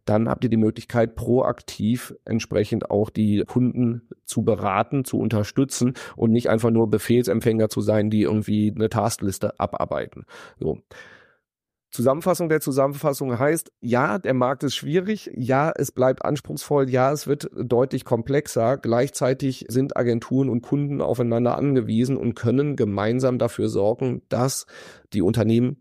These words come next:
besser durch diese schwierigen Zeiten kommen.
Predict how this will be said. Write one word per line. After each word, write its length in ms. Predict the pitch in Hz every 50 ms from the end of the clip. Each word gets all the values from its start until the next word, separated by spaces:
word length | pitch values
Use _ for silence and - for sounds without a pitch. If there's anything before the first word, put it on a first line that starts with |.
| _ _
besser 440 | - 117 120 120 - - 101 104 101 101 - _
durch 440 | 139 123 117 117 127 123 - - - -
diese 320 | 117 113 110 - 120 113
schwierigen 720 | 117 117 - - - 104 104 107 104 107 98 110 107 107 -
Zeiten 540 | - - 101 95 101 101 - 101 98 98 - _ _ _
kommen. 400 | - - 117 117 127 139 139